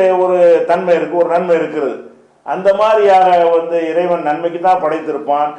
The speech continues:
எதுல உங்களுக்கு நன்மைன்னு தெரிய வருகிறதோ அதை நீங்கள் பயன்படுத்தி கொள்ளுங்க. மற்ற விஷயத்தை எல்லாம் அல்லாஹ் வந்து வீணுக்கு படைக்கவே மாட்டான். அல்லாஹ் படைச்சிருக்கான்னா ஒண்ணு அது நமக்கு நன்மை தருவதற்காக இருக்கணும்,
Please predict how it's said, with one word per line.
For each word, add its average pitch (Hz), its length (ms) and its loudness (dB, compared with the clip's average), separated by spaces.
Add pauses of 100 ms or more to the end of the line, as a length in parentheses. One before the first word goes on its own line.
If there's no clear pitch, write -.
(260)
எதுல 196 320 0
உங்களுக்கு 196 320 0
நன்மைன்னு 180 600 -4
தெரிய 165 320 -2
வருகிறதோ 147 600 -2
அதை 190 240 2
நீங்கள் 214 280 -4
பயன்படுத்தி 202 400 0
கொள்ளுங்க. 165 320 -2 (420)
மற்ற 165 300 -6
விஷயத்தை 190 520 0
எல்லாம் 151 440 -2 (360)
அல்லாஹ் 185 360 2
வந்து 175 200 2 (160)
வீணுக்கு 190 380 -4
படைக்கவே 160 420 0
மாட்டான். 143 360 -2 (560)
அல்லாஹ் 196 420 0
படைச்சிருக்கான்னா 170 640 0 (140)
ஒண்ணு 196 280 -2
அது 196 220 0
நமக்கு 175 220 2
நன்மை 190 280 0
தருவதற்காக 165 600 2
இருக்கணும், 135 380 -6